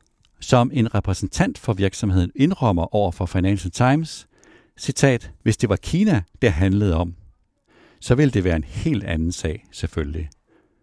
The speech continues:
Citat slut. Det var denne udgave af Topchefernes Strategi. Ja, jeg havde advaret dig, kære lytter. Vi er alle sammen først ved at forstå problemstillingen.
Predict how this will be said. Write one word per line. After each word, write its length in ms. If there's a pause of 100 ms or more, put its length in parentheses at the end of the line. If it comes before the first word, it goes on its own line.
(280)
Citat 380
slut. 280 (2250)
Det 120
var 260 (280)
denne 260
udgave 520
af 220 (140)
Topchefernes 960
Strategi. 640 (920)
Ja, 180 (480)
jeg 160
havde 220
advaret 380
dig, 120
kære 220
lytter. 260 (600)
Vi 200
er 240
alle 200
sammen 380
først 300
ved 80
at 140
forstå 440
problemstillingen. 840